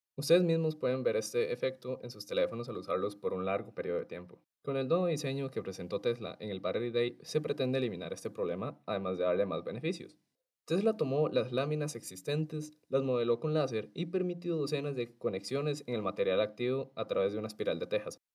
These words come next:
Fue lo que se mencionó en la presentación. En resumen, ese nuevo diseño significa una fabricación más simple, menos piezas y una trayectoria eléctrica más corta para que el electrón recorra.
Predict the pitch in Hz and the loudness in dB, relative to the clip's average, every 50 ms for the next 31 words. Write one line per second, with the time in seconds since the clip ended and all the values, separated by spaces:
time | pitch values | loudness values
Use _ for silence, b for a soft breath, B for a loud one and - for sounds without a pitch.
0 | _ - 151 165 170 170 156 131 - 104 98 98 104 92 101 120 139 - - - | _ 4 6 6 6 4 2 -2 -2 -2 -4 -4 -2 -2 -2 -2 -2 -4 -4 -4
1 | 110 104 95 90 - 95 - 95 87 78 90 92 82 82 - _ _ _ _ _ | -4 -4 -4 -4 -6 -8 -10 -10 -12 -12 -14 -14 -14 -16 -16 _ _ _ _ _
2 | _ _ _ _ _ _ 147 160 170 170 185 175 165 151 147 135 - 127 123 131 | _ _ _ _ _ _ 0 0 2 2 2 2 2 2 0 0 0 -2 0 0
3 | 127 131 135 139 135 131 123 - 139 127 123 120 - 113 98 95 - - - - | 0 0 0 0 0 0 0 0 0 -2 -2 -2 -2 -2 -4 -4 -4 -6 -4 -2
4 | 117 113 110 - 110 107 98 95 - - - 98 85 87 85 85 95 113 127 - | -2 -2 0 2 2 2 2 0 -2 -2 -2 -2 -4 -6 -4 -2 0 0 0 0
5 | - 160 156 143 143 98 101 101 - _ _ _ _ _ _ - 98 95 104 131 | 2 2 2 2 0 -2 -6 -6 -8 _ _ _ _ _ _ -2 0 0 0 -2
6 | - - 156 151 151 117 104 - - _ - 175 190 190 185 185 170 165 147 127 | 0 2 2 4 4 2 0 -2 -6 _ 0 0 2 2 2 4 4 4 4 4
7 | 117 - - 139 139 143 147 151 147 143 - - 117 107 110 117 113 - 127 123 | 0 -2 0 2 2 4 4 2 2 0 0 0 0 2 0 0 -2 -6 -6 -4
8 | 135 110 104 110 117 131 139 147 - - - 123 123 - - 127 - 101 101 98 | -4 -4 -2 0 0 0 0 0 -2 2 4 4 4 4 2 -2 -2 -4 -4 -4
9 | - 95 98 90 - 85 - - - 98 95 92 - - - 104 98 87 90 90 | 0 0 0 0 0 -2 -6 -6 -6 -6 -4 -4 -6 -2 2 2 2 2 2 -4